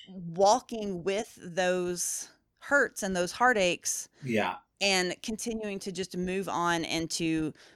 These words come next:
Speaker 1: make new friendships and
Speaker 2: Yeah.
Speaker 1: to see who it is that the Lord has brought around you at that
Speaker 2: Yeah.
Speaker 1: time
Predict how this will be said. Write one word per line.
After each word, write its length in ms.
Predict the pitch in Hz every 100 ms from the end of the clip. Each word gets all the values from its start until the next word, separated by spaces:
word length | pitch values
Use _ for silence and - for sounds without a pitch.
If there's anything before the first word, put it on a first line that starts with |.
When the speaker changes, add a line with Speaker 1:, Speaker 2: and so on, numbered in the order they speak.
| -
Speaker 1:
make 580 | 185 190 190 202 - -
new 300 | 185 185 185
friendships 800 | - 175 170 - 180 156 - -
and 160 | - 165
Speaker 2:
Yeah. 100 | 196
Speaker 1:
to 80 | 160
see 460 | - - 190 185 180 -
who 140 | 220
it 120 | 202
is 180 | 190 180
that 140 | 170
the 80 | 170
Lord 240 | 165 160 160
has 100 | 160
brought 300 | 160 170 170
around 400 | 160 160 165 156
you 120 | 160
at 220 | - 160
that 160 | 160 123
Speaker 2:
Yeah. 120 | 185
Speaker 1:
time 480 | 170 156 147 147